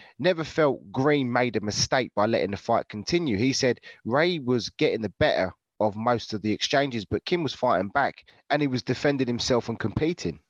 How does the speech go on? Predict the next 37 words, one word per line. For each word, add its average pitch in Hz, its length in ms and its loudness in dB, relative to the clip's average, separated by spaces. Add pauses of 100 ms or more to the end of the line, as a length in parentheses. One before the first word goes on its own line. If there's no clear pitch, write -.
(600)
Gil 147 200 4
Clancy 135 540 0
told 110 300 0
C 131 240 0
B 113 200 0
S 117 180 0
viewers 127 420 0
that - 240 0
Kim 156 240 0
was 131 100 -2
still 175 420 -2
dangerous 156 680 -2 (300)
with 127 220 2
that 107 180 2
straight - 400 -2
left 90 240 -6
hand. 123 400 0 (480)
When 165 160 2
the 156 80 0
bell 139 260 2
sounded 110 600 0
to - 120 -6
start - 460 2
the - 40 -12
fourteenth 110 720 -4
round, 82 380 -4 (580)
the 113 60 0
champion 127 640 -2
ran 143 200 4
out 117 220 2 (100)
towards 107 560 -2
Kim, 82 340 -6 (600)
who 117 140 2
wearily 120 560 2
pulled 120 300 0
himself 110 480 0
up, 151 200 2